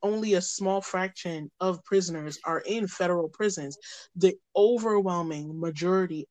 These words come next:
of people that are in jail today are in state jails, which this nineteen ninety-four crime bill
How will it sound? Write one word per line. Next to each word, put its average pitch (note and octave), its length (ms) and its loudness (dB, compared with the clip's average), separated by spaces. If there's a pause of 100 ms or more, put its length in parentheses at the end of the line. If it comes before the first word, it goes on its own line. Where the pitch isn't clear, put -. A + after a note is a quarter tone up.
of F3 320 0
people F3+ 340 -6
that D#3 180 -2
are D#3 120 -4
in E3 180 -6
jail D#3+ 300 -2
today E3 380 -6 (320)
are F3+ 140 -2
in E3+ 220 -4
state - 680 0 (240)
jails, F3+ 680 0 (360)
which G3+ 460 2 (120)
this F#3 280 6
nineteen F#3 340 -4
ninety-four E3+ 520 -6
crime F#3+ 280 -4
bill D#3 280 -2